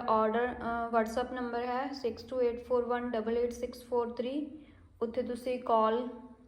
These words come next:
ਵੀ ਕਰ ਸਕਦੇ ਹੋ, ਮੈਨੂੰ ਮੈਸੇਜ ਕਰਕੇ ਵੀ ਜਿਹੜੇ ਸੂਟਸ ਦੀ ਫੁੱਲ ਡਿਟੇਲ ਹੈ ਉਹ ਲੈ ਸਕਦੇ ਹੈਗੇ। ਜਿਹੜਾ ਆਪਣੇ ਕੋਲੇ ਫਸਟ ਸੂਟ ਹੈ, ਹਾਂਜੀ, ਆਪਣੇ ਕੋਲੇ ਜਿਹੜਾ ਫਸਟ ਸੂਟ ਹੈ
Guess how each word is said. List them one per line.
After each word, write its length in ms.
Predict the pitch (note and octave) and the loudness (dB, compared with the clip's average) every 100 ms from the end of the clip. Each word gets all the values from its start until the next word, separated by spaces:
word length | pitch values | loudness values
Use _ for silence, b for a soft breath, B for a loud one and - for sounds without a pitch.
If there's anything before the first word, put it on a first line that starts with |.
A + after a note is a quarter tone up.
| - | -8
ਵੀ 120 | B3+ | 0
ਕਰ 160 | C4 B3+ | 2 2
ਸਕਦੇ 340 | B3+ B3+ B3+ | 2 -2 -2
ਹੋ, 80 | B3+ | -4
ਮੈਨੂੰ 280 | B3 B3 B3 | -2 -4 -4
ਮੈਸੇਜ 440 | A#3+ G#3+ A3+ B3+ | 0 0 0 -2
ਕਰਕੇ 340 | B3+ A3+ A3+ A#3+ | 0 -2 -2 -2
ਵੀ 140 | B3+ | -2
ਜਿਹੜੇ 240 | B3 A#3 | -2 -2
ਸੂਟਸ 400 | - A#3 A3 G#3+ | -2 -4 -6 -8
ਦੀ 120 | - A3+ | -6 -6
ਫੁੱਲ 280 | A3 A#3 | -2 -2
ਡਿਟੇਲ 460 | A#3 A#3 G#3+ G3+ G#3+ | 0 0 0 -2 0
ਹੈ 300 | C4+ E4 B B B B - | 0 -2 B B B B 0
ਉਹ 80 | A#3+ | 2
ਲੈ 240 | A#3 G#3 | 4 2
ਸਕਦੇ 400 | G#3+ A3 G#3+ A#3 | 0 -2 -2 -4
ਹੈਗੇ। 240 | B3 B3+ D#4 B B B B _ | -4 -4 -6 B B B B _
ਜਿਹੜਾ 140 | - A#3+ | -2 0
ਆਪਣੇ 220 | A#3+ A#3+ | 0 -4
ਕੋਲੇ 200 | A#3 B3 | -2 -2
ਫਸਟ 400 | B3 A3+ A3 - | 0 0 0 -4
ਸੂਟ 220 | B3 B3+ | -8 -6
ਹੈ, 360 | B3+ C4 C4 C4 - - - _ _ - _ - - _ - _ _ _ _ - - | -6 -6 -8 -14 -20 -20 -20 _ _ -20 _ -20 -20 _ -20 _ _ _ _ -20 -6
ਹਾਂਜੀ, 360 | A#3+ A#3+ A3 A#3+ | 0 2 4 6
ਆਪਣੇ 300 | B3 B3+ B3+ | 4 4 2
ਕੋਲੇ 200 | B3+ C4 | 6 4
ਜਿਹੜਾ 220 | B3+ C4+ | 6 2
ਫਸਟ 420 | C4+ B3+ A#3 A#3 | 2 4 4 2
ਸੂਟ 240 | - B3+ B3 | 0 0 2
ਹੈ 400 | C4 B3 D4 | 2 2 2